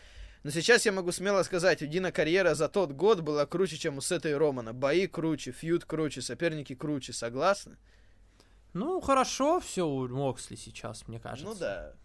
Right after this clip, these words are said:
Speaker 2: Сложно
Speaker 1: Да.
Speaker 2: как бы ему на что-то жаловаться. Ну и у Рейнса всё нормально. Рейнсу как раз дабл ю дабл ю и подходит. Они, наконец, дали ему сейчас то, что ему нужно было. И я думаю, что A E W бы не смог-,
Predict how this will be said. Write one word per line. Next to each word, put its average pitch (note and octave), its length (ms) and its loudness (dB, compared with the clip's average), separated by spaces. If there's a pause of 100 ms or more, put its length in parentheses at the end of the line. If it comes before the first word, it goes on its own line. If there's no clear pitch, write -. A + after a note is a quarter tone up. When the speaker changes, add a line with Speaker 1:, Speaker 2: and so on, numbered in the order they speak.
(260)
Speaker 2:
Сложно G3 380 0
Speaker 1:
Да. F#3+ 60 -2
Speaker 2:
как D3+ 180 2
бы D3+ 80 0
ему D3+ 180 0
на D3 80 -2
что-то C#3+ 280 -4
жаловаться. C3 560 2
Ну D#3 100 -4
и D#3+ 40 0
у C#3+ 100 0
Рейнса G#3 380 -2
всё D3 180 -6
нормально. C3+ 480 -2
Рейнсу D3+ 340 -4
как C3+ 140 -10
раз C#3 160 -2
дабл C3+ 140 0
ю C3+ 40 -4
дабл C#3 140 -2
ю C3 60 -2
и - 20 -18
подходит. B2+ 480 -8
Они, A#2+ 160 -8
наконец, C3 400 -8 (580)
дали D#3 280 6
ему C3+ 180 0
сейчас - 280 -8
то, C#3 140 -4
что - 160 -6
ему B2+ 120 -2
нужно D3+ 380 0
было. B2 260 -2
И C3+ 180 0 (380)
я C#3 260 2
думаю, D3 220 0
что C#3 300 0
A C#3+ 60 2
E D3 80 2
W D3+ 400 2
бы B2+ 140 -2
не B2+ 140 0
смог-, C3+ 340 -2